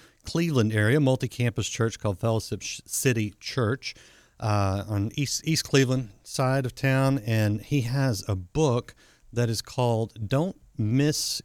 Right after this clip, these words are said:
Your Life." And if you're looking at the, the screen there, it, it's hard to see the word "miss." Uh, and, and that's on purpose,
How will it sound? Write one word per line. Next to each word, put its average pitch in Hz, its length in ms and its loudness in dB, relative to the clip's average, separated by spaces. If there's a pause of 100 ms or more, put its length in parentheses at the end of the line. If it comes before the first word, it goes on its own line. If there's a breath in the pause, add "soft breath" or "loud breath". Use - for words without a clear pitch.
(100)
Your 117 560 2
Life." 107 500 0
And 107 100 0
if 95 120 -2
you're 104 100 0
looking 113 280 0
at 95 140 -6
the, 101 300 0 (140)
the 98 80 -6
screen 123 460 0
there, 98 240 2 (800 soft breath)
it, 120 200 2
it's 127 200 0
hard 156 220 4
to 127 60 -4
see - 140 0
the 147 100 4
word 139 280 6
"miss." 143 720 4 (180)
Uh, 92 380 -4
and, 110 100 -2
and 104 240 2
that's 120 160 0
on 123 140 2
purpose, - 540 2